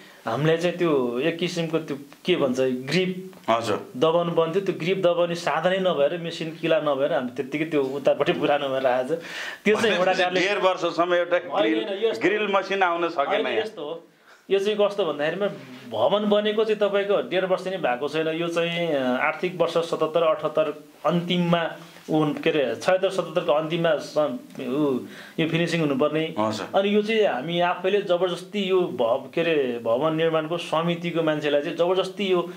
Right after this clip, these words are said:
Speaker 1: पल्ला, झ्यालको पल्लाहरू हेर्नुहोस्, पुरै पातलो छ।
Speaker 2: हजुर।
Speaker 1: झ्यालको सिसा हेर्नुहोस्, त्यस्तै छ। उता टोयलेट पनि बनेको छैन।
Speaker 2: हजुर।
Speaker 1: सधैँ त्यो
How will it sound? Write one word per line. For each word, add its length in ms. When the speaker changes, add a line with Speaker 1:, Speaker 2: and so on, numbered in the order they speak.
Speaker 1:
पल्ला, 340
झ्यालको 380
पल्लाहरू 380
हेर्नुहोस्, 260
पुरै 300
पातलो 460
छ। 80
Speaker 2:
हजुर। 300
Speaker 1:
झ्यालको 280
सिसा 280
हेर्नुहोस्, 280
त्यस्तै 260
छ। 100
उता 280
टोयलेट 400
पनि 160
बनेको 360
छैन। 360
Speaker 2:
हजुर। 240
Speaker 1:
सधैँ 360
त्यो 100